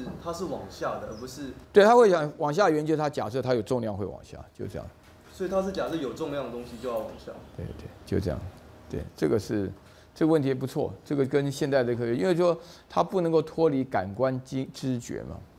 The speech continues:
Speaker 2: 感官知觉中，你不能假设说有重量的东西还往上飘，那重力就没办法解释，对不对？是这样。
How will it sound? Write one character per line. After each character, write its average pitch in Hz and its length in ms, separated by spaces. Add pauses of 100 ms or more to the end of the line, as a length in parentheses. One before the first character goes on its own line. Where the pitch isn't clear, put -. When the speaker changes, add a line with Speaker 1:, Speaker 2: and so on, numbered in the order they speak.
(540)
Speaker 2:
感 120 200
官 170 160
知 165 160
觉 147 120
中， 135 240
你 139 80
不 180 140
能 180 100
假 143 160
设 160 120
说 151 160
有 127 160
重 165 100
量 160 100
的 135 40
东 156 100
西 139 80
还 135 80
往 104 160
上 131 180
飘， 117 340
那 139 120
重 139 180
力 127 80
就 120 80
没 107 140
办 110 100
法 101 60
解 - 180
释， - 240 (160)
对 104 120
不 95 80
对？ 73 80
是 - 260
这 101 80
样。 - 80